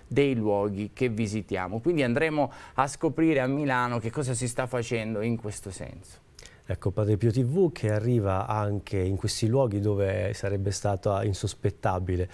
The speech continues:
Speaker 2: la sua presenza, e vogliamo sempre ricordarci perché lo sta facendo. Tutto ciò parte da nostro Papa Francesco, che ha pre-, predisposto dei documenti molto, molto importanti, ce ne ricordiamo,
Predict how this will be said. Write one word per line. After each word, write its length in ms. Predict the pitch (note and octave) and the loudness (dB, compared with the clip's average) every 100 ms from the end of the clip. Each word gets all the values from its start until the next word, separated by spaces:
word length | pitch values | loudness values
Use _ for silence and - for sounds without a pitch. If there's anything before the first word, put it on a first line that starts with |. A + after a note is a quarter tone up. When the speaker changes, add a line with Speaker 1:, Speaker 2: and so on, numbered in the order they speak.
| - - - | -12 -14 -4
Speaker 2:
la 100 | G2+ | -2
sua 180 | - G2 | 0 2
presenza, 520 | G2 F#2 F2 E2+ G#2+ | 2 2 0 0 0
e 40 | |
vogliamo 360 | G#2 A#2+ A#2+ C3 | 2 2 2 2
sempre 280 | D#3+ B2+ A2 | 0 2 2
ricordarci 600 | G#2+ A2 A2 G#2 - G2 | 2 2 0 -2 -4 -4
perché 280 | G2+ - | -4 -2
lo 100 | G2+ | -2
sta 180 | F2+ - | -2 -6
facendo. 580 | - F2+ - D#2+ E2 F2 - - - | -4 -6 -4 -6 -6 -8 -10 -18 -4
Tutto 260 | - A#2 A#2 | -2 2 2
ciò 180 | C#3+ | 0
parte 640 | A2+ B2+ C#3+ C#3+ - A#2+ G2 | 0 0 0 -4 -2 0 2
da 460 | F#2 F2 E2 D#2 F2+ | 2 0 -2 -6 -2
nostro 420 | F#2+ F#2 - F#2+ | 0 0 0 -2
Papa 400 | - B2 A2 F#2+ | 0 0 0 -4
Francesco, 800 | - G2 G2+ - E3 D#3+ - G#2 | -2 -2 -2 -2 -2 -2 -2 -2
che 140 | F2 G#2 | 0 0
ha 120 | F#2 | 0
pre-, 260 | - G#2+ G2+ - | -4 -8 -8 -8
predisposto 580 | A#2 G2 G2 - A#2 - | -4 -2 -2 0 -2 0
dei 120 | G2 | 0
documenti 500 | F#2+ G2 G#2 A#2 A2+ | 0 0 2 2 0
molto, 320 | G2 G2+ - F#2+ | 0 0 -2 -2
molto 280 | F#2+ - | -2 -2
importanti, 720 | F#2 E2 F#2+ - F2 E2+ - | -4 -4 -6 -4 -4 -4 -6
ce 140 | E2+ F#2+ | -6 -4
ne 120 | F#2 | -2
ricordiamo, 720 | F#2 A2 G2+ G2+ F2 E2+ | -2 -2 -2 -2 -2 -2